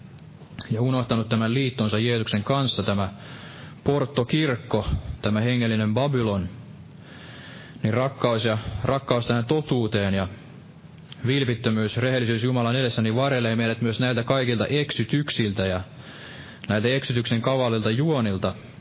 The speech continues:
Ja varmasti myös kaikilta näitä sielun vihollisen hyökkäyksiltä, niin kuin Pietari siellä jossain kirjoitti, että minä, minä pelkään, että te ehkä vilpistytte pois tästä,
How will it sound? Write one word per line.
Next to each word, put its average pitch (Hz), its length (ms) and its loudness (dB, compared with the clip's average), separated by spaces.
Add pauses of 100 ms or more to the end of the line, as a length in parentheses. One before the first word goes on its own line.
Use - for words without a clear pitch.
(920)
Ja 104 80 2
varmasti 120 380 0
myös 113 300 0
kaikilta 117 400 2
näitä 110 380 0
sielun 120 420 0
vihollisen 113 500 2
hyökkäyksiltä, 120 920 0 (320)
niin 104 140 2
kuin 104 280 0 (800)
Pietari 110 400 2
siellä 110 200 2
jossain 110 300 0
kirjoitti, 113 520 0
että 98 200 -2
minä, 101 220 0 (1800)
minä 110 160 0
pelkään, 123 440 2
että 107 160 0
te 107 180 2
ehkä 101 260 0 (400)
vilpistytte 117 600 2
pois 135 420 0
tästä, 98 340 0